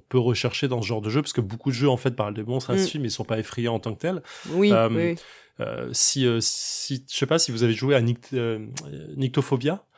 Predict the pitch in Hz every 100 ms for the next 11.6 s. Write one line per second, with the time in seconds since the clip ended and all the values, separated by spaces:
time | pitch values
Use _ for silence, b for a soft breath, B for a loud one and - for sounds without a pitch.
0 | b b - - 113 110 196 208 202 120
1 | 110 113 - 139 127 107 101 131 113 127
2 | 127 107 98 101 104 107 107 - 120 110
3 | 98 101 98 - 120 - 117 107 95 -
4 | 107 110 - 107 123 120 104 101 104 110
5 | 113 104 117 107 107 104 - 110 104 101
6 | 113 - - 113 110 147 147 127 B B
7 | B - 110 107 104 101 98 107 95 113
8 | 104 113 120 123 113 170 175 113 104 104
9 | 113 117 - - 127 170 131 139 139 113
10 | 147 - - - 117 - 113 175 156 165
11 | 160 170 170 185 -